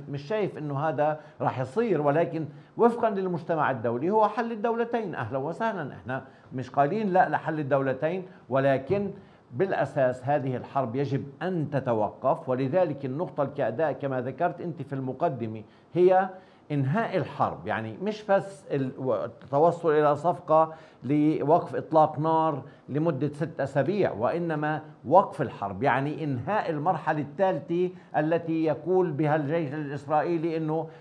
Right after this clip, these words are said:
راح يوقف من بعيد، وكل ما يصير في شيء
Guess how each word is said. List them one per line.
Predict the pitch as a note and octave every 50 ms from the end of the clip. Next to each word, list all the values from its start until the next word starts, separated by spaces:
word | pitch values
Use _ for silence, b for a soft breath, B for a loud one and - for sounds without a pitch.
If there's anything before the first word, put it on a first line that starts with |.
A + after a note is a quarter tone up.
| B B
راح | C#3 C3+ A2+
يوقف | C#3 C#3+ D#3+ F#3 F3+ - F3 C3+ B2
من | D3+ D#3 D3+
بعيد، | D3+ C3+ C#3 E3 E3+ F3 F3+ E3+ C#3 B B B B -
وكل | C#3 C#3+ D3 F#3+ F#3+ E3+ E3
ما | D#3 D3+ C#3+
يصير | C#3 D3 E3 F3+ E3+ -
في | - - D#3+ E3+ D#3+ D3+ C3 A2 - - - -
شيء | - - - F3+ F3+ F3+ -